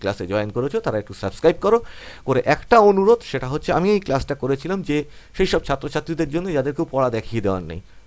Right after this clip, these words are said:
যদি তোমরা একটু শেয়ার করো, সেই সমস্ত তোমাদের বন্ধুবান্ধব ছাত্রছাত্রীদের, যাতে সত্যিই কেউ পড়া দেখিয়ে দেওয়ার নেই, তাদের হয়তো একটু উপকার হতেও পারে। তোমাদের কমেন্টে আমাদের জানিও, তোমাদের কমেন্ট আমি সব পাচ্ছি, তোমাদের কমেন্টগুলোকে আমি গুরুত্ব দিয়ে দেখি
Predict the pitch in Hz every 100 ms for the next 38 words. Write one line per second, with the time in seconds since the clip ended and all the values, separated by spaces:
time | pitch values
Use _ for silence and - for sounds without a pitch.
0 | - 214 220 208 185 180 - - 156 -
1 | 214 220 160 165 160 156 160 139 139 135
2 | 123 127 127 120 120 113 - 113 110 -
3 | 143 151 123 117 - - 269 247 170 120
4 | 117 113 127 110 104 107 233 127 107 101
5 | 101 95 - 95 92 87 87 82 82 69
6 | 64 - - - - - - - - -
7 | 127 123 123 120 131 139 147 143 113 113
8 | 131 233 320 - 110 117 113 120 123 127
9 | 131 - 120 - - 294 311 - - -
10 | - - 107 113 117 110 120 127 123 135
11 | 131 - - 117 123 - 127 139 127 127
12 | 247